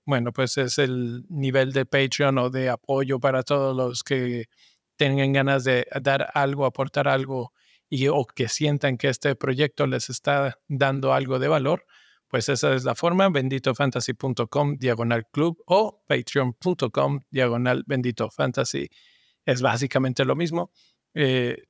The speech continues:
para los que ya están ahí, muchas gracias. Para los que no, anímense. Hay cosas ahí interesantes. Este, se hicieron bastantes cosas el año pasado. Este año no se activaron porque, como pueden ver, no son muchos. Entonces, hasta que haya un poquito más de masa crítica,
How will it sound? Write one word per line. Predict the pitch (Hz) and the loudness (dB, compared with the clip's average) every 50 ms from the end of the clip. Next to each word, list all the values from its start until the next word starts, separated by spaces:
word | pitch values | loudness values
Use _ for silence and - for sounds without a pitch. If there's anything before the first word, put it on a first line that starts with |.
| _ _ _ - | _ _ _ -2
para | - 147 139 131 | 0 2 2 2
los | 127 127 117 - | 0 -2 -4 -2
que | - 143 | -4 -2
ya | 139 185 | 0 0
están | 175 - - 185 156 | 0 2 0 0 0
ahí, | 143 151 190 233 262 - | 2 0 0 -2 -4 -4
muchas | 165 156 156 - 147 135 131 | -2 -2 0 0 -2 0 2
gracias. | 151 170 170 - 208 208 - | 2 2 2 2 0 -4 -4
Para | - - 131 127 131 | -2 -2 0 0 0
los | 131 127 - - | -2 -4 -4 -2
que | 151 143 | 0 0
no, | 143 156 175 202 214 - | 2 2 2 2 0 0
anímense. | 147 151 131 143 170 180 185 196 196 180 - 208 208 214 208 - | -2 -2 0 2 2 2 2 2 0 0 -2 -2 -2 -2 -2 -4
Hay | 147 135 123 120 | -4 -4 -4 -4
cosas | - - 151 151 139 - 147 127 | -2 0 0 2 2 2 0 0
ahí | - 131 117 127 135 139 143 | 0 -4 -4 -2 -2 -2 0
interesantes. | 143 139 123 - 143 135 123 - - 139 131 127 - 147 135 123 - | 0 0 0 -2 -2 -2 -2 -2 -2 -2 -2 -2 -2 -2 -4 -2 -4
Este, | 139 117 - _ - - - - - - - - _ _ _ _ _ | -6 -8 -8 _ -8 -8 -8 -8 -12 -14 -16 -16 _ _ _ _ _
se | - - 156 | -6 -2 -2
hicieron | 143 - 165 160 160 156 | 0 2 2 2 2 4
bastantes | 147 135 - - 160 151 143 - - 139 - | 2 0 0 0 0 0 0 0 -2 -6 -4
cosas | - 143 127 131 143 123 - | -2 -2 0 0 0 0 0
el | 127 127 | 0 0
año | 135 135 131 117 | 0 0 0 0
pasado. | 139 131 117 - 143 147 | 0 -2 0 2 2 2
Este | 151 - - - 151 | 2 0 0 0 0
año | 143 143 147 147 139 131 120 - _ _ - - _ _ - | 2 2 2 0 0 -2 -4 -8 _ _ -20 -20 _ _ -2
no | 151 151 147 | 0 0 2
se | - - 151 | 2 0 -2
activaron | 120 - - 139 131 131 139 160 160 | -2 0 -2 0 0 0 0 -2 -2
porque, | - 127 - - 131 | -4 -6 -4 -4 -6
como | 113 - 123 117 104 | -6 -4 -6 -4 0
pueden | - 139 127 123 | 0 0 2 2
ver, | 123 120 123 | 2 2 2
no | 123 117 | 0 -2
son | - 131 120 113 | 0 -2 -2 -2
muchos. | 117 113 - 135 123 | -4 -2 0 0 0
Entonces, | 123 107 - 127 120 - 131 127 117 | 0 -2 0 -2 -2 0 -2 -4 -4
hasta | - - 120 117 - - 120 | -4 -6 -6 -6 -4 -6 -8
que | - - 135 | -4 -2 -2
haya | 123 123 127 123 | -2 0 0 0
un | 123 120 | -2 -2
poquito | - 135 117 - 120 - 139 127 | -4 -6 -6 -6 -2 0 0 2
más | 123 123 120 117 120 | 2 2 0 0 0
de | 135 127 120 | 0 0 0
masa | 123 131 131 120 - - 123 - | 0 0 0 0 0 -2 -2 -2
crítica, | - 131 127 117 - 143 123 - 151 170 180 | 0 -4 -4 -2 -2 -4 -2 0 -2 -2 -2